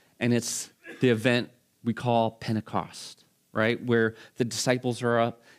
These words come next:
in this room and they're praying together and the Holy Spirit descends upon them and they go out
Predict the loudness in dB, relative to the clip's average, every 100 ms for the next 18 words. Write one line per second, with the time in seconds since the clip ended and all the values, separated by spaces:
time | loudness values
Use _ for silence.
0 | -4 -2 -2 0 2 4 4 4 2 0
1 | -4 -4 0 2 2 2 2 2 2 0
2 | -6 -20 -6 -6 -4 0 2 2 0 0
3 | 0 0 -4 -4 -2 -2 -4 -4 -2 0
4 | 0 -2 -4 -12 -20 -4 0 2 2 2
5 | 4 2 -2